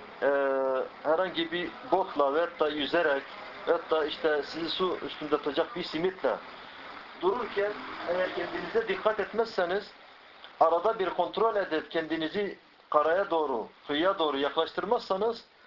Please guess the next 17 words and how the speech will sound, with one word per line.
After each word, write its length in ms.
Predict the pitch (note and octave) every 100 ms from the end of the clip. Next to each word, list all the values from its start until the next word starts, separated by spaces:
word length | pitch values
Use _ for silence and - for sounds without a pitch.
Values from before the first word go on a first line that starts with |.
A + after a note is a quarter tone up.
| - -
su 200 | - G#3
sizi 440 | G3 E3 D#3+ G3+ D#3 -
çekmeye 420 | D3+ C#3+ D3+ D3+
başlar. 440 | B2 - B2 F2+ - - - - - - - - -
Ve 100 | D3
zamanla 760 | F3 C#3 D#3+ A#3+ A#3+ A3+ A#3+ - - - - -
karadan 540 | E3 E3+ E3+ G#3 E3
bayağı 260 | G3+ G3+ E3+
uzaklaştığınızın 920 | D3+ D#3 D3+ D3 - D#3 D3+ D#3 F#3+ -
farkına 440 | C#3+ C3+ C#3+ D3+
varacaksınız. 560 | B2+ G#2 G2+ - F#2+ F2+ - _ _ _ _ - - - -
Hatta 400 | G3+ A#3 G#3 G3
bir 120 | A#3+
müddet 520 | A#3 G3 D#3+ A3 A3+
bakmayın, 560 | G#3+ G#3 E3+ F3+ G3 G3+ - _ -
ehemmiyet 520 | D3+ D3+ D#3 F3+ F3+
vermeyin. 480 | F#3+ F3+ F3 G3 G#3